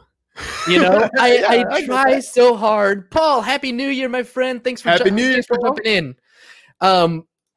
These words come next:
Speaker 1: I, I try so hard to emulate you a lot of times.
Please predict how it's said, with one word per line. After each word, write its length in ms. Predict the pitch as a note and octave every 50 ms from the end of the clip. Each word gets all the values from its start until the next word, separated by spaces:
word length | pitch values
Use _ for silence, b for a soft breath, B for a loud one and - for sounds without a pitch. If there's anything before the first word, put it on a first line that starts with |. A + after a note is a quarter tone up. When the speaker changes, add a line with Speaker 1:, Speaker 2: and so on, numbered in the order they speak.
| _ -
Speaker 1:
I, 140 | G#3+ G#3+ F#3+ E3+
I 120 | G3 G#3+
try 360 | F#3 - - - B3+ C4+ C#4+
so 260 | C4+ - - C4+ B3 A#3+
hard 420 | - - F#3+ G#3 A3 G3+ F3+ -
to 360 | - - G#3 G3 F3+ E3 - _ -
emulate 480 | F#3 F#3 F3 E3+ E3 D#3 C#3+ C#3 D#3 D3+
you 320 | C#3 C3+ C3 B2 A#2+ A#2+ _ _ _ _ _ _ -
a 80 | E3
lot 240 | D#3+ D3 C#3 C3 B2
of 80 | B2 -
times. 460 | - B2 G#2+ G#2 G2+ A2+ - -